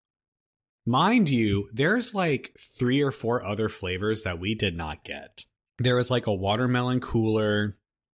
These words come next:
There was something with lime in it, I think. I think it was, like, a limerita or something like that. Oh, no, that's the Bud Light thing.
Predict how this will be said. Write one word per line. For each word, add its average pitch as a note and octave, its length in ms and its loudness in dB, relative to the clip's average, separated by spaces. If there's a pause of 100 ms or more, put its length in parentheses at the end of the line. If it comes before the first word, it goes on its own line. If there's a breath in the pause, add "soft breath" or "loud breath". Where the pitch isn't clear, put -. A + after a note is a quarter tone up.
There A2 180 0
was A2 120 0
something B2 280 0
with G2 120 -2
lime F2+ 440 -2
in A#2 100 0
it, B2 220 -2
I B2+ 120 0
think. B2+ 540 -2 (500)
I G#2 40 -4
think A#2 100 0
it A#2 40 0
was, A2 80 -2
like, A2 140 0
a - 40 -2
limerita F2 640 -2
or F#2 60 -2
something F#2+ 260 -4
like F#2 200 -4
that. F#2 340 -4 (260)
Oh, A2+ 60 2
no, G#2 160 2
that's G2 240 -2
the G2+ 100 -4
Bud E2 240 -4
Light D#2+ 240 -6
thing. E2 260 -8